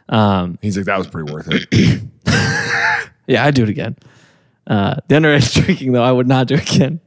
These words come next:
Speaker 1: I couldn't.
Speaker 2: I mean,
Speaker 1: 'Cause now I'm
Speaker 2: imagine,
Speaker 1: of age.
Speaker 2: imagine you get convicted in twenty nineteen, right?
Speaker 1: Yeah,
Speaker 2: For,
Speaker 1: yeah,
Speaker 2: for
Speaker 1: yeah.
Speaker 2: stealing all his Bitcoin. You get, and you s-, you, you pay back your fourteen million, but you've still got, like, a couple million dollars in Bitcoin.
Speaker 1: Yeah.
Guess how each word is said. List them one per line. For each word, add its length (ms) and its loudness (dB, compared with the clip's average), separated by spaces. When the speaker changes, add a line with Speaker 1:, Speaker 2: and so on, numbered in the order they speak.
Speaker 1:
I 60 0
couldn't. 560 0
Speaker 2:
I 100 4
mean, 100 4
Speaker 1:
'Cause 80 4
now 80 4
I'm 140 4
Speaker 2:
imagine, 240 2
Speaker 1:
of 80 0
age. 60 2
Speaker 2:
imagine 380 2
you 80 4
get 180 4
convicted 560 0
in 120 2
twenty 260 4
nineteen, 480 0
right? 360 2
Speaker 1:
Yeah, 160 2
Speaker 2:
For, 180 6
Speaker 1:
yeah, 80 0
Speaker 2:
for 140 2
Speaker 1:
yeah. 60 2
Speaker 2:
stealing 200 4
all 60 4
his 100 2
Bitcoin. 460 0
You 140 4
get, 160 4
and 160 2
you 80 6
s-, 200 0
you, 180 4
you 220 4
pay 220 2
back 240 0
your 100 0
fourteen 340 0
million, 200 2
but 120 -2
you've 160 2
still 260 2
got, 280 -2
like, 220 -6
a 540 -20
couple 180 2
million 280 4
dollars 280 2
in 80 -6
Bitcoin. 360 -2
Speaker 1:
Yeah. 240 -2